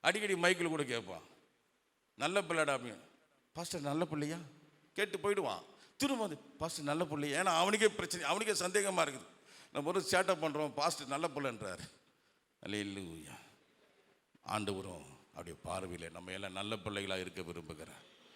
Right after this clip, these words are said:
அல்லேலூயா, அல்லேலூயா. ஆமா, விடவே மாட்டாரு.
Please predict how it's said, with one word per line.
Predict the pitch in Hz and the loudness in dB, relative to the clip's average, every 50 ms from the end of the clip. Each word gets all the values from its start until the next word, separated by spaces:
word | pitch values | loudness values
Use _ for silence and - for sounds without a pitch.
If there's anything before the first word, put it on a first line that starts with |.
| - - - - - - | -20 -20 -20 -20 -16 -10
அல்லேலூயா, | - 101 113 120 120 120 120 123 127 127 120 123 117 107 95 - - - - - - - - - - - - - - - - | -8 -4 -4 -2 -2 -2 -2 -4 -4 -4 -4 -4 -4 -6 -8 -12 -20 -20 -20 -20 -20 -20 -20 -20 -20 -18 -18 -20 -20 -14 -8
அல்லேலூயா. | 110 113 117 123 123 127 131 135 131 131 127 123 107 98 - - - - - - - - | -4 0 2 2 2 2 0 -2 -2 -2 -2 -4 -4 -6 -12 -18 -20 -20 -20 -20 -8 0
ஆமா, | - 156 170 175 156 131 | 4 4 4 6 4 2
விடவே | 151 180 190 208 208 208 | 4 4 4 6 6 6
மாட்டாரு. | 196 180 175 175 160 - 151 123 95 80 | 6 6 4 4 6 6 4 2 2 -2